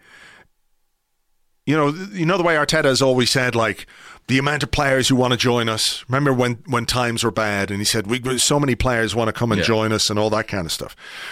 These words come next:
Speaker 1: which could be true. Um, he would know, obviously. But imagine the players who would be willing to join us now.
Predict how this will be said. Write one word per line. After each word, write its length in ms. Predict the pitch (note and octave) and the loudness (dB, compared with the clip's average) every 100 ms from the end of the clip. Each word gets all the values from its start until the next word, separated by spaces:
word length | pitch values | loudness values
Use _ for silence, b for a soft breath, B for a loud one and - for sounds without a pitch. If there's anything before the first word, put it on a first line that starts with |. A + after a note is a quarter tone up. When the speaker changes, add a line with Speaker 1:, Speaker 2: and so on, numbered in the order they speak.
| B | B
Speaker 1:
which 160 | - - | -6 -2
could 160 | C#3+ | -2
be 100 | G2+ | -2
true. 360 | F#2+ C3 F#3 A3+ - B B B _ | 0 2 2 0 -10 B B B _
Um, 480 | A2+ A2+ A2 A2 A2+ - | -4 -2 -2 -2 -6 -2
he 140 | B2+ | 2
would 140 | B2 G2+ | 2 2
know, 360 | A2 E3 F#3+ - _ | 2 0 0 -6 _
obviously. 720 | - B2 C#3+ C#3+ - F3+ A3+ - _ _ _ _ _ _ _ _ _ _ _ _ _ _ | -2 0 2 2 2 0 -2 -10 _ _ _ _ _ _ _ _ _ _ _ _ _ _
But 100 | - | 0
imagine 380 | C3+ C#3+ E3+ F#3 | 2 2 2 2
the 260 | E3+ E3 D#3+ | 2 2 0
players 400 | - D#3+ D#3+ D3 | 0 2 2 2
who 120 | E3 | 2
would 200 | D#3 D#3 | 2 2
be 140 | D#3 D3+ | 2 2
willing 260 | D#3+ D#3 | 2 2
to 100 | D3+ | 0
join 240 | C#3 D#3 D3+ | 2 2 2
us 140 | C#3 | 0
now. 300 | D3+ D#3 E2+ | 0 -2 -4